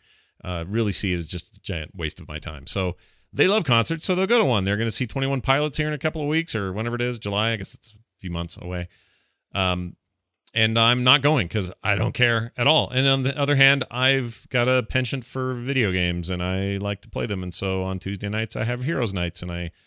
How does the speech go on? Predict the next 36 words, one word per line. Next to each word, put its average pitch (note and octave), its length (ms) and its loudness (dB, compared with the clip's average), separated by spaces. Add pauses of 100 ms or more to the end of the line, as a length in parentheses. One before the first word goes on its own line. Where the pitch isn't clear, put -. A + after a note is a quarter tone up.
(300)
play G2 140 -2
Heroes A2 220 0
of A#2 40 -6
the C3 80 0
Storm E3 320 0
for G2 260 0
excessive F#2 400 -2
amounts F2+ 300 -2
of E2 80 -16
time. F#2 320 -2
And F2+ 140 -4 (400)
why? A#2 280 2
Because A#2+ 260 -2
I've A2+ 220 2
set - 380 2
aside C#3 380 2
these, C#3 280 0
these B2+ 280 -2
amount C#3 240 0
of D3 80 -2
hours C#3+ 320 2
and G#2+ 100 -2
I G#2+ 100 2
don't B2 160 0
have B2 280 0
Kim D3 160 -2
upstairs C3 340 -2
going, G#2+ 220 -4
"I B2+ 80 2
can't - 280 2
believe B2 240 -2
he's G#2+ 140 -4
down A2 180 -6
there G#2 120 -8
playing A2 300 -2
that." G2 140 -4